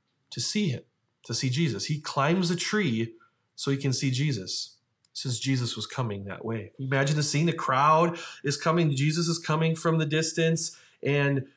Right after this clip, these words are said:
Zacchaeus climbs up a tree, and he's hanging on the tree, looking out to see Jesus. You, you have to imagine there's people who see him, 'cause now he's elevated himself. Almost, I mean, th-, this symbol of this man who's, like,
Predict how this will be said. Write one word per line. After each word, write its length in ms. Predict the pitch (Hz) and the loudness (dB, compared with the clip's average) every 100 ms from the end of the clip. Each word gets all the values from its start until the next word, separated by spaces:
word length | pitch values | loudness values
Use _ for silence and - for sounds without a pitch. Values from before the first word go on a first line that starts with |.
| _ | _
Zacchaeus 400 | - 135 160 165 | -6 -2 2 2
climbs 560 | 165 - 143 143 165 165 | 2 -2 2 4 4 4
up 140 | 165 | 4
a 60 | 165 | 2
tree, 380 | - - 165 165 | 0 0 2 4
and 80 | 160 | 4
he's 300 | 127 - - _ | 2 -2 -10 _
hanging 420 | - 156 170 180 | 0 4 6 6
on 120 | 175 | 4
the 80 | 175 | 4
tree, 420 | 170 - 175 175 | 2 2 4 6
looking 360 | 170 160 170 175 | 4 4 2 4
out 280 | 170 170 165 | 4 4 2
to 80 | 143 | -2
see 300 | - 185 165 | 0 0 2
Jesus. 720 | 135 170 165 170 170 - - _ _ _ _ _ _ _ - - | 2 2 4 4 2 -2 -8 _ _ _ _ _ _ _ -8 2
You, 220 | 151 139 - - | 2 2 -2 0
you 80 | |
have 100 | 165 | 2
to 80 | 180 | 4
imagine 340 | 165 147 156 170 | 4 4 6 4
there's 200 | 147 - | 4 2
people 260 | 165 160 | 0 2
who 100 | 139 | 2
see 360 | 123 - 160 185 | 2 0 2 2
him, 340 | 139 110 147 | 2 2 0
'cause 180 | - 127 | -2 0
now 180 | 139 143 | 2 4
he's 300 | 135 117 - - _ - | 2 0 -6 -20 _ -2
elevated 480 | 143 160 156 143 127 | 2 4 4 4 2
himself. 680 | 120 - 151 135 123 127 - - _ | 2 2 4 4 4 2 -6 -18 _
Almost, 500 | - 170 175 165 - | 2 4 6 4 2
I 60 | 139 | 0
mean, 320 | 143 127 117 - _ _ _ _ - | 2 2 -2 -8 _ _ _ _ -4
th-, 200 | 131 135 | 0 0
this 220 | 127 135 - | 0 0 0
symbol 500 | - 170 208 131 117 | 2 4 4 4 4
of 120 | 117 | 4
this 220 | 123 117 | 0 0
man 180 | 139 151 | 0 2
who's, 180 | 143 127 | 2 2
like, 200 | 120 | 0